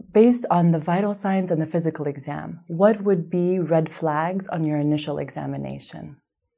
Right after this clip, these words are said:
If you see apnea, persistent hypoxia despite oxygen delivery, or hypotension. Now, based on your initial evaluation, what do you think this most likely is?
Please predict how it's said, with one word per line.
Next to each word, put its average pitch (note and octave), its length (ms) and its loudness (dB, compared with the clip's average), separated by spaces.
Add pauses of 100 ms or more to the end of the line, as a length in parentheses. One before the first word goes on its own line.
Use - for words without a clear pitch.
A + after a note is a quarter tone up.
(640)
If F#3 200 -2
you F#3 100 2
see F3 220 -2
apnea, D#3+ 680 -4 (680)
persistent F#3 640 -2
hypoxia E3 800 -4
despite E3+ 560 -4
oxygen D3 500 -6
delivery, C#3+ 680 -6 (460)
or D3+ 140 -6
hypotension. C#3+ 1000 -8 (3500)
Now, E3 120 2
based G3+ 360 2
on G#3 80 2
your F#3+ 100 4
initial E3+ 380 4
evaluation, D3 960 -4
what E3+ 260 4
do G#3+ 80 4
you A3+ 120 4
think G3+ 520 -2
this D#3+ 180 -4
most D#3+ 320 0
likely C#3+ 320 -6
is? C#3 560 -14